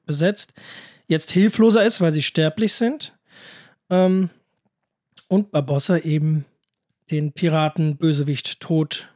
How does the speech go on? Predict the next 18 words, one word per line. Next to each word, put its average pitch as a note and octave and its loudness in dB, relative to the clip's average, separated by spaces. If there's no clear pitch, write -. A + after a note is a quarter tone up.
in D#3+ -4
dem D#3 -2
Moment D3 -2
stirbt, - -4
weil C#3+ -6
er C#3+ -4
ja D#3+ -4
von E3 -2
der D#3 -2
Kugel D3+ -4
getroffen C#3 -6
wurde. B2+ -8
Und C#3+ -8
das - -2
ist F#3+ 2
eigentlich F3 2
das - -2
Ende D#3+ 2